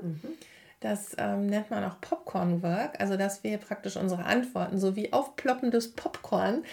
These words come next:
Speaker 2: in unsere Mikros sprechen
Speaker 1: Okay.
Speaker 2: und so, ähm, auch die Antworten der anderen Personen hören und die uns vielleicht auch noch Dinge zeigen, die wir sonst nicht sehen können.
Speaker 1: Mhm.
Speaker 2: Okay, dann stelle ich die Fragen und dann legen wir los.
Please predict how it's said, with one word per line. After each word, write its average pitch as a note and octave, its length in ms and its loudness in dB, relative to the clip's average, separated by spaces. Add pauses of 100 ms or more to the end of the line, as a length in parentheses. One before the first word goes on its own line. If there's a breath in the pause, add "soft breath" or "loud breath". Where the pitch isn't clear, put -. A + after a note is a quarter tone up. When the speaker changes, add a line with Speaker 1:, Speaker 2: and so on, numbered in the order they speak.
(240 loud breath)
Speaker 2:
in A#3 120 6
unsere B3 300 8
Mikros D4 420 6
sprechen - 520 -2 (360 loud breath)
Speaker 1:
Okay. G#3 140 0
Speaker 2:
und A#3 200 6
so, A#3+ 260 12
ähm, A3 300 0
auch G#3+ 220 2
die - 260 -4
Antworten G#3+ 420 0
der G3+ 100 0
anderen A3+ 240 0
Personen G#3+ 580 -4
hören G3 420 0
und G3+ 240 0
die A3+ 100 -2
uns G#3+ 140 -4
vielleicht - 280 -4
auch G3+ 80 -4
noch G#3 160 0
Dinge G3+ 300 0
zeigen, F#3 360 -4
die F#3 120 -4
wir F3+ 120 -2
sonst F3+ 240 -4
nicht F3+ 140 -6
sehen E3 240 -4
können. E3 340 -8 (420)
Speaker 1:
Mhm. F#3 280 -2 (120)
Speaker 2:
Okay, A3+ 200 -6
dann G3 160 -2
stelle G#3+ 240 -2
ich A3 80 -4
die G#3+ 100 -6
Fragen G#3+ 400 -2 (160)
und D4 140 -8
dann C#4+ 240 -6 (160)
legen B3 200 -2
wir B3 100 0
los. G#3 420 -4